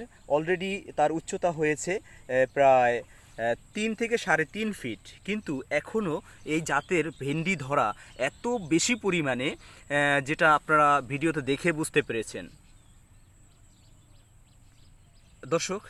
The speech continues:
এই গাছটি আপনারা দেখেন যে এই গাছে, এ, কতটা পরিমাণে, এ,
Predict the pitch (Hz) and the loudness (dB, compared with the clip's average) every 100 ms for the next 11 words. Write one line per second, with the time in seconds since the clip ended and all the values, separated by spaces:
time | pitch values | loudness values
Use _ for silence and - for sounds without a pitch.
0 | - 160 160 156 151 180 160 156 143 127 | -4 -4 -2 -4 -4 -4 -2 0 0 0
1 | - 143 226 135 135 143 175 214 208 135 | -6 -8 -8 -10 -8 -4 -2 -2 -2 -4
2 | - 170 123 147 - - - 139 147 - | -2 -2 -2 -6 -12 -20 -4 0 2 0
3 | 185 - 233 - 214 208 175 139 | -4 -2 -6 -2 -2 -2 -2 -4